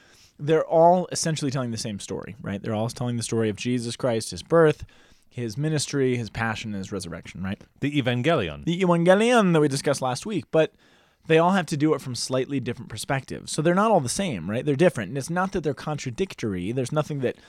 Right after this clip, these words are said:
Speaker 1: contradicts one gospel to another, but they all have their unique, um, points of view. And so they're gonna highlight different things, and they're gonna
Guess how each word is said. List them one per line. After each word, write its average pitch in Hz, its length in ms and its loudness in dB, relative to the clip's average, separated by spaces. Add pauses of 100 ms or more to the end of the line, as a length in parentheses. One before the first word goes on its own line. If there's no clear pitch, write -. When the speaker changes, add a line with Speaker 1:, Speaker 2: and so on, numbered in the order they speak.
(280)
Speaker 1:
contradicts 165 580 0
one 151 160 -2
gospel 131 380 2
to 131 140 -6
another, 175 340 0
but 131 220 0
they 139 100 -2
all 151 200 2
have 139 180 0
their 139 180 2
unique, 139 480 -6 (300)
um, 110 340 -2 (420)
points 165 280 0
of 120 100 -2
view. 156 400 -2 (160)
And 127 160 -4
so 156 80 0
they're 135 140 2
gonna 131 180 -2
highlight 123 760 -2
different - 380 -6
things, 67 460 -4
and 110 120 -6
they're 113 140 -4
gonna 110 260 -6